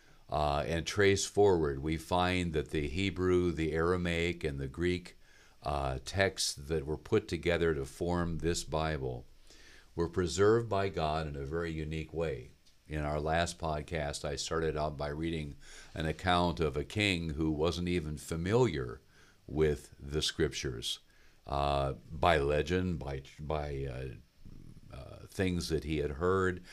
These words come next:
by the priests who came by, the prophets who occasionally spoke. He knew there was such a thing, but imagine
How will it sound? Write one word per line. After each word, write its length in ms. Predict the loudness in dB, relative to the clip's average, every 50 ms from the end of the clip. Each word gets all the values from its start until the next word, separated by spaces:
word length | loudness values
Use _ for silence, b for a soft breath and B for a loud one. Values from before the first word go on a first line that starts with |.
| B B -4
by 160 | 0 0 0
the 100 | 0 0
priests 560 | -4 -6 -4 0 0 0 0 0 -2 -4 -6 -8
who 80 | -8
came 320 | -6 -4 -2 -2 -2 0 0
by, 300 | 2 2 2 2 0 0
the 80 | -2
prophets 540 | -4 -4 -4 -4 -4 -4 -6 -6 -8 -10 -8
who 100 | -8 -10
occasionally 580 | -8 -4 -4 -4 -4 -4 -6 -6 -6 -6 -6 -6
spoke. 480 | -6 -4 0 2 2 2 2 0 B B B B B B B B
He 160 | 0 2 4
knew 220 | 6 6 6 6
there 160 | 6 6 6
was 280 | 6 6 6 6 6 4
such 280 | 4 4 4 4 2 0
a 60 | -4
thing, 340 | -2 -2 -2 -2 -2 -4 -4
but 140 | -2 0 0
imagine 640 | 0 0 0 0 0 0 -2 -2 -2 -2 -4 -6 -10